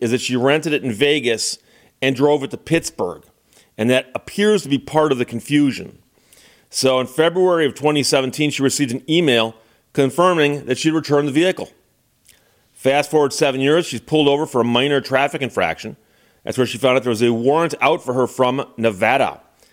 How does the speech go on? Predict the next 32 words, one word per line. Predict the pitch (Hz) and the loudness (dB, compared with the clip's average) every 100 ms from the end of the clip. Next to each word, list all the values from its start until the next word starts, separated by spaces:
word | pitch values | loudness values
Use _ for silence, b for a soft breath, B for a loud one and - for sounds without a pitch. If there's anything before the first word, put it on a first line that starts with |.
| b b b | b b b
Arrested | 95 120 135 131 | 0 2 0 -4
in | 110 | -4
front | 131 120 | -2 0
of | |
her | 110 | 0
kids. | - 202 190 175 127 | -2 0 0 0 -4
She | - | -12
says, | - 135 117 | -6 -2 0
"Now | 131 160 175 | 2 2 2
I | 139 131 | 2 2
have | 143 135 | 2 0
these | 123 117 | 0 -4
charges | - 170 170 143 117 | -2 0 0 -2 -4
that | 113 | -4
still | - 139 | 0 0
exist, | 113 127 156 - | 0 0 0 -2
and | 113 - b b b b b b | -8 -10 b b b b b b
although | 120 143 | 0 2
the | 156 | 0
charges | - 165 165 131 | -2 0 0 0
have | 131 | 0
been | 135 127 | 0 0
dismissed, | 123 - 135 165 160 - - | -4 -2 0 0 0 -4 -4
they're | 120 131 | 0 2
not | 123 139 - 110 87 | 2 -2 -4 -8 -2
gone." | 123 143 135 104 90 82 - _ _ _ b b b b b | 0 0 0 -4 -6 -12 -14 _ _ _ b b b b b
What | - 104 | -6 -2
is | |
more | 113 143 156 | 2 2 2
egregious | 123 135 175 160 151 - | 0 -2 -2 -2 -4 -4
is | 135 117 | -2 -2
that | 131 | -2